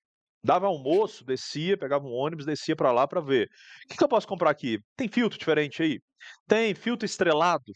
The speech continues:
filtro N D, filtro N D dois, N D quatro, N D seis, filtro polarizador, polarizador circular, é, cubinho que você colocava em cima da câmera pra poder nivelar,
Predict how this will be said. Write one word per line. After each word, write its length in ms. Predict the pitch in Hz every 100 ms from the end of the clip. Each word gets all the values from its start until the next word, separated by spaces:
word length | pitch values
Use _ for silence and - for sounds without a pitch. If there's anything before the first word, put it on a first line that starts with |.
| -
filtro 340 | 226 220 202
N 160 | 190 151
D, 400 | 117 151 165 120 233
filtro 280 | 226 233 226
N 160 | 202
D 180 | 165 180
dois, 340 | 226 165 165 135
N 160 | 165
D 100 | 165 160
quatro, 380 | 180 170 147
N 80 | 165
D 160 | 156 156
seis, 360 | - 180 147 - _ _ - - -
filtro 320 | 233 254 180
polarizador, 800 | 214 233 220 180 160 127 185 175
polarizador 460 | 208 190 190 208
circular, 640 | 202 202 - 160 147 175 139 _ _ _ -
é, 380 | 175 180 170 -
cubinho 480 | - 240 151 247 247
que 60 | -
você 100 | 185
colocava 400 | 202 180 180 180
em 60 |
cima 320 | 160 - 208 180
da 100 | 151
câmera 380 | - 196 180 165
pra 140 | 170
poder 260 | 170 156 180
nivelar, 640 | 190 165 151 147 180 160